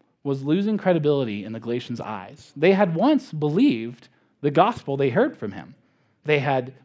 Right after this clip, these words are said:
believed it, they sincerely accepted and adopted it. They were gathered into churches, even. They were meeting publicly. But now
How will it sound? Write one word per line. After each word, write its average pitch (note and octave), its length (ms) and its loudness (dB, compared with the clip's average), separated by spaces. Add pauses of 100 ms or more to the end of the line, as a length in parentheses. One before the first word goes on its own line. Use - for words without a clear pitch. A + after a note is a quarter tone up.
believed G#3 400 2
it, C4+ 260 0
they B2+ 120 0
sincerely B2+ 640 -4
accepted A#3 580 -2
and C3+ 200 -6
adopted A#3+ 500 -2
it. B3+ 160 0 (220)
They C3 100 0
were B2 100 -2
gathered C3 380 0
into A2 200 -6
churches, C4+ 760 -4 (280)
even. A#3+ 280 0
They D#3 80 2
were A#2 140 -4
meeting A#3 480 0 (400)
publicly. C4+ 580 0 (1500)
But F3 400 2 (260)
now G#3 560 2